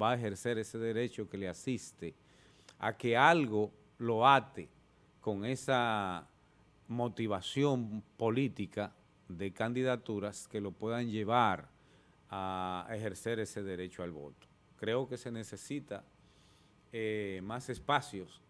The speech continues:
para poder plantear los temas coyunturales de la nación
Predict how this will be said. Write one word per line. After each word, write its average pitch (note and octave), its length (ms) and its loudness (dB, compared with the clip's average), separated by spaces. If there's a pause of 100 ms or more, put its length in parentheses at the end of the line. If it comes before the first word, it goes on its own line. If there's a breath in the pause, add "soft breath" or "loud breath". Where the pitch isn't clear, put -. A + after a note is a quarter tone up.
(720 soft breath)
para A2 300 0
poder B2+ 440 2
plantear C3+ 680 6
los G#2+ 220 -4
temas C#3 280 0
coyunturales B2 720 0
de C3+ 100 -4
la C3 120 0
nación A2 500 -4